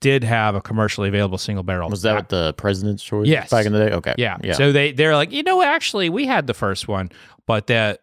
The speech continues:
Speaker 1: Blanton's actually, Albert Blanton actually would commercially make available single barrels in Kentucky in the nineteen forties and fifties. So Blanton's was indeed the first,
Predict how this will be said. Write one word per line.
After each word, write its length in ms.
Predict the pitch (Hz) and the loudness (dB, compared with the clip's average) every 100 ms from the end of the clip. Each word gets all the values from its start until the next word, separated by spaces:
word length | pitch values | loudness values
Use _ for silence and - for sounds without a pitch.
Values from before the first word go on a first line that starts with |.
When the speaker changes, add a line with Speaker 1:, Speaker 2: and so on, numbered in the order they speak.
| - | -16
Speaker 1:
Blanton's 540 | 107 120 131 117 104 - | -8 -2 0 -2 -6 -4
actually, 680 | 113 113 - 104 101 95 - | -4 -4 -6 -6 -6 -6 -6
Albert 280 | 101 135 110 | -2 -2 -2
Blanton 320 | 101 95 90 | -2 -4 -6
actually 360 | 104 104 - 98 | -10 -8 -4 -4
would 320 | 92 87 87 - _ - | -4 -6 -8 -20 _ -12
commercially 580 | - 107 98 92 90 - | -2 -2 -2 -4 -6 -6
make 320 | 92 98 90 | -4 -4 -4
available 400 | 95 101 92 90 | -4 -2 -2 -2
single 320 | 87 - 123 110 | -4 0 0 2
barrels 520 | 92 87 80 82 - - - _ | 0 -2 -4 -6 -10 -16 -20 _
in 100 | 92 | -14
Kentucky 720 | 90 82 - 139 - 82 82 _ - - - | -12 -8 -2 -2 -2 -8 -8 _ -20 -20 -10
in 80 | 117 | -6
the 60 | 104 | -4
nineteen 360 | 101 95 95 | -4 -6 -8
forties 480 | 90 110 101 95 85 | -6 -2 0 -2 -4
and 160 | 80 87 | -8 -6
fifties. 440 | - 127 - - | -2 -2 -2 -4
So 440 | - 160 139 92 - | 0 2 0 -2 -10
Blanton's 580 | - 127 131 120 104 92 | -2 0 0 -2 -4 -2
was 220 | 107 95 | -2 -2
indeed 480 | 90 92 160 156 107 | -6 0 2 2 0
the 80 | 101 | -4
first, 560 | - 160 101 92 - | 0 2 2 -2 -6